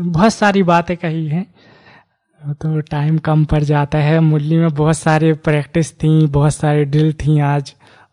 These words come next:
वो सारी, ठीक है, तो कल करेंगे। तो आज का homework जो है कि दिन भर हमें एक अभ्यास करना है कि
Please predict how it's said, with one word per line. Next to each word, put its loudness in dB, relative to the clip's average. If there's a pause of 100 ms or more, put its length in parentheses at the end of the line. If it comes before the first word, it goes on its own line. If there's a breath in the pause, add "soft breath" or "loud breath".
(200)
वो -8
सारी, -4 (360)
ठीक -10
है, -8 (400)
तो -10 (1400 loud breath)
कल 0 (260)
करेंगे। 2
तो 0
आज 2
का -2
homework 4
जो -4
है -6
कि -8
दिन 4
भर 4
हमें 2 (960)
एक -12 (340)
अभ्यास -10
करना -10
है -14 (1300)
कि -14